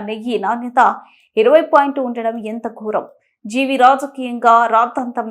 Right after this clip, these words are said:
రేపినా చేసిన పాపాలకు వైకాపా జగన్ శిక్షలు అనుభవించక తప్పదు.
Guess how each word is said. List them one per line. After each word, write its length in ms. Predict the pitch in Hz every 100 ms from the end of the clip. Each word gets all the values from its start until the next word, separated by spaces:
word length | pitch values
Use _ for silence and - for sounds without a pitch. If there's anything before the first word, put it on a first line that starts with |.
| 214
రేపినా 340 | 220 220 240 226 226
చేసిన 320 | 233 226 254 226 214
పాపాలకు 480 | 208 233 254 247 254 180 - _ -
వైకాపా 460 | 233 294 339 311 294 240
జగన్ 260 | 226 226 233 240
శిక్షలు 300 | - 233 233 226
అనుభవించక 520 | 240 254 233 226 214 214
తప్పదు. 300 | - 147